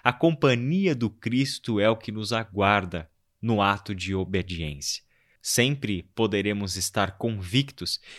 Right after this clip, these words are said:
de que, ao obedecer, estamos dando passos na direção de uma intimidade maior com o nosso Senhor e Salvador, que também é nosso Mestre, Jesus Cristo. É por meio da obediência que a nossa fé se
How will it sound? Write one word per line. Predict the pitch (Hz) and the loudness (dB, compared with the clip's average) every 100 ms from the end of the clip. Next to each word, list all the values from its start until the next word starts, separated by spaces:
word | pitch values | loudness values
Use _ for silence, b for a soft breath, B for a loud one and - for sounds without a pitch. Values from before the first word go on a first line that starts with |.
| B - | B -6
de | 123 | -6
que, | - 143 110 - | -2 0 0 0
ao | 131 147 151 | 2 2 2
obedecer, | 139 143 139 120 - 95 92 95 B B | 2 0 0 0 0 0 -2 -4 B B
estamos | 120 120 - 131 127 117 98 | 0 0 0 -2 0 -4 -4
dando | 107 123 143 143 139 _ | 0 0 2 -4 -8 _
passos | 107 101 98 - 92 | 0 0 0 -6 -4
na | 98 | -4
direção | 95 101 87 87 - 120 127 | -2 -4 -4 -4 -2 -2 -2
de | 110 | -4
uma | 101 92 | -2 -2
intimidade | 120 170 - 131 117 95 98 101 | -2 -4 -4 -6 -6 -2 0 -2
maior | 95 90 92 101 | -4 -4 -2 -4
com | 95 120 | -4 -6
o | 123 | -6
nosso | 113 113 - | -6 -4 -2
Senhor | - 120 98 92 107 | -2 -4 -4 -4 -2
e | 110 | -2
Salvador, | - 107 127 117 95 95 b b - | -2 -2 -2 -2 -2 -4 b b -6
que | 165 | -2
também | - 156 113 113 | 0 2 2 2
é | 117 | -2
nosso | 117 - 151 | -2 -2 -6
Mestre, | 101 98 135 - - - _ | -2 0 -2 -4 -14 -16 _
Jesus | - 87 82 - | -6 -6 -4 -8
Cristo. | - 82 - - b b b b b | -8 -14 -14 -16 b b b b b
É | |
por | 107 - 110 | -6 -2 -2
meio | 101 117 151 139 | 2 2 4 0
da | 98 98 | 0 0
obediência | 113 135 127 95 98 101 117 - 107 | 2 2 2 0 -4 -2 -2 -4 -4
que | - | -4
a | 98 | -4
nossa | 104 120 - | -4 -4 -4
fé | 95 - 113 | -6 -4 -2
se | - 131 135 | -2 -2 -6